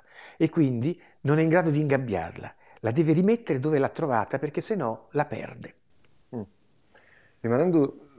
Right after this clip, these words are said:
Speaker 2: mm, per me abbastanza un punto fisso il fatto che quello che sta dicendo è quasi incredibile.
Speaker 1: Folle.
Speaker 2: La domanda che mi, che mi faccio, però, facendo finta che fosse vero,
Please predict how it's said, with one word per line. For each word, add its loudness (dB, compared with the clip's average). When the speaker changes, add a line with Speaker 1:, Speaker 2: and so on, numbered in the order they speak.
Speaker 2:
mm, -4
per -2
me 0
abbastanza -4
un -12
punto -4
fisso -4
il -4
fatto -8
che -4
quello -4
che -6
sta -10
dicendo -8
è -6
quasi -4
incredibile. -8
Speaker 1:
Folle. -8
Speaker 2:
La 0
domanda 0
che 0
mi, 0
che -6
mi -2
faccio, -2
però, -2
facendo 0
finta -2
che -4
fosse -2
vero, -4